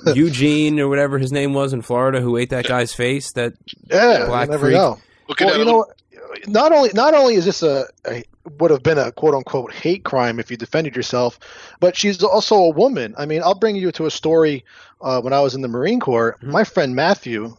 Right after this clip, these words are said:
Speaker 1: uh, we went down to South Carolina, and literally this woman, okay, this, this young lady, she was drunk, started hitting my friend, and he put his arms up like, "Yay, stop hitting me," you know, like, like surrendering, like, "Hey, what are you doing?"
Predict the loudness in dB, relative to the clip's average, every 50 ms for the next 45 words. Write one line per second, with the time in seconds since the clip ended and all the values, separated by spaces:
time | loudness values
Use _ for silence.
0 | _ -6 -4 -4 -2 0 0 0 0 0 0 0 -2 -2 -2 -2 -4 -2 0 0
1 | 0 0 -2 -4 -2 0 0 2 2 2 0 0 -2 -4 -8 -14 -20 -20 -20 -20
2 | -12 _ -2 -2 -2 -2 -4 -8 -16 -18 _ -2 2 2 2 2 2 2 2 2
3 | 0 0 -2 -2 -4 -2 -2 0 2 2 2 2 0 -2 -6 -8 -12 _ _ _
4 | _ _ _ _ _ _ _ _ _ -16 -12 -8 -4 -2 0 0 -2 -4 -8 _
5 | _ _ _ -10 -10 -10 -8 -6 -6 -4 -4 -2 0 0 0 2 4 4 4 4
6 | 2 0 -4 -6 -6 -6 -6 -8 -8 -8 -10 -4 0 0 0 0 0 -4 -8 -12
7 | -16 -20 _ _ _ _ _ _ _ _ _ _ _ -6 0 2 2 4 2 2
8 | 0 0 0 2 4 4 2 2 2 0 0 -2 -4 -4 -2 0 0 0 -2 -4
9 | -10 -14 _ -8 -8 -6 -2 -2 -2 -2 -4 _ -2 0 2 2 0 0 0 0
10 | 0 0 0 -2 -2 -4 -2 0 2 4 4 4 4 2 -2 -4 -4 -4 -4 -4
11 | -6 -6 -6 -8 -8 -8 -8 -6 -4 -4 -4 -4 -6 -6 -6 -8 -6 -6 -8 -6
12 | -4 -2 -2 0 2 2 2 2 2 2 4 4 4 4 4 2 0 0 0 2
13 | 2 2 2 0